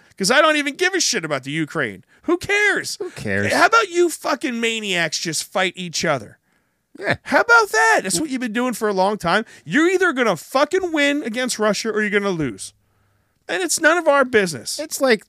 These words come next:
Speaker 2: you know, with the Palestinians and the, uh, the Jews. You know, they've been fighting forever. Let 'em fight it out.
Speaker 1: Dude, fight it out. How about this?
Speaker 2: Who cares?
Speaker 1: How about this?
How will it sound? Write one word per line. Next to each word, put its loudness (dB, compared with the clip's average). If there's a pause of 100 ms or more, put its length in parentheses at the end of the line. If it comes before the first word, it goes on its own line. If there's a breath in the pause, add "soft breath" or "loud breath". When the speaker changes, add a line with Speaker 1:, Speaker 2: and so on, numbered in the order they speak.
(160)
Speaker 2:
you -2
know, 10
with 4
the 0
Palestinians -2
and -4
the, -2
uh, 0
the -6
Jews. -6 (180)
You -12
know, -6
they've -4
been -10
fighting -12
forever. -8
Let 2
'em 2
fight -10
it -10
out. -8 (480 soft breath)
Speaker 1:
Dude, -8
fight -2
it -2
out. -2
How -4
about -4
this? -12
Speaker 2:
Who -10
cares? -8
Speaker 1:
How -2
about -4
this? -14